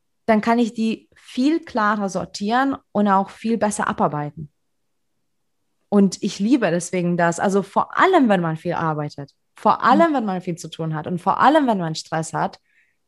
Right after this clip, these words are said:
Speaker 1: finde ich, da ist es umso wichtiger,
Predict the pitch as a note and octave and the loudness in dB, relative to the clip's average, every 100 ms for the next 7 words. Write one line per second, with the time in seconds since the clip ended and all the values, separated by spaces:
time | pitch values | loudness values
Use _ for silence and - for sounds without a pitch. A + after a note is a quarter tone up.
0 | _ - G#3+ G#3+ G#3 - - G#3+ G#3+ A3 | _ 0 2 4 0 -6 -2 2 4 4
1 | A3 G3+ - C#4 D4+ C#4+ C#4+ C#4 C#4+ - | 2 -4 0 2 4 2 0 0 -6 -6
2 | D#3 E3 F3+ B3 | -6 -2 -2 -4